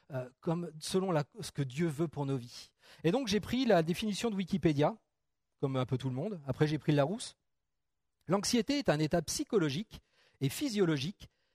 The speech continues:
caractérisé par des composants somatiques, émotionnels, cognitifs et comportementaux. En l'absence ou en présence de stress psychologique, l'anxiété peut créer des sentiments de peur, d'inquiétude, de difficulté et de crainte. »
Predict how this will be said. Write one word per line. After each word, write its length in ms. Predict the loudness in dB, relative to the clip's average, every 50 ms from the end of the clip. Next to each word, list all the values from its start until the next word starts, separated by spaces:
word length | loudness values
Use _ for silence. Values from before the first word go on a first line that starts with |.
| _ _
caractérisé 680 | 0 2 4 4 2 2 2 0 2 2 0 0 0 0
par 160 | 0 0 0
des 100 | 0 -2
composants 640 | -4 -6 -10 -8 -4 -2 -2 -2 -2 -2 -2 -4 -4
somatiques, 760 | -6 -6 -4 -2 0 0 0 -2 -4 -8 -8 -8 -12 -20 -10 _ -2
émotionnels, 680 | -2 0 0 -2 -2 -2 -2 0 0 0 0 -2 -4 -6 _
cognitifs 640 | -4 -4 -2 -2 -4 -6 -6 -8 -8 -8 -10 -10 -8
et 100 | -8 -8
comportementaux. 880 | -8 -10 -10 -4 -4 -4 -2 -2 -2 -4 -4 -4 -6 -8 -10 -14 -14 -16 _ _ _ _ _ _ _ _ -4
En 120 | 0 2
l'absence 540 | 2 2 2 0 -2 -2 -2 -2 -4 -4 -4
ou 60 | -4
en 80 | -4 -2
présence 400 | 0 2 2 2 2 0 -2 -2
de 120 | -2 -2
stress 600 | -2 -4 -2 0 0 0 2 0 -2 -4 -4 -8 _ _ _ _ _ _ _ _ -6
psychologique, 880 | -4 -2 -2 -2 2 2 4 4 4 2 0 -2 -6 -8 -12 -14 -16 _ _ _ _ _
l'anxiété 680 | 2 2 2 2 2 0 -2 0 0 0 0 0 0 -2
peut 160 | 0 0 -2 -2
créer 320 | -2 -2 -2 0 2 2
des 120 | 2 2
sentiments 500 | 0 0 -2 -4 -4 -4 -4 -2 -2 -2
de 80 | -2 -4
peur, 400 | -4 -2 -2 -2 0 -2 -2 -2
d'inquiétude, 520 | -2 -2 -2 0 0 -2 -2 -2 -6 -10
de 100 | -8 -8
difficulté 720 | -8 -8 -10 -12 -12 -10 -8 -6 -8 -4 -2 -2 -2 -2 -2
et 100 | -4 -4
de 120 | -4 -4 -6
crainte. » 480 | -8 -10 -12 -12 -14 -16 _ -20 -20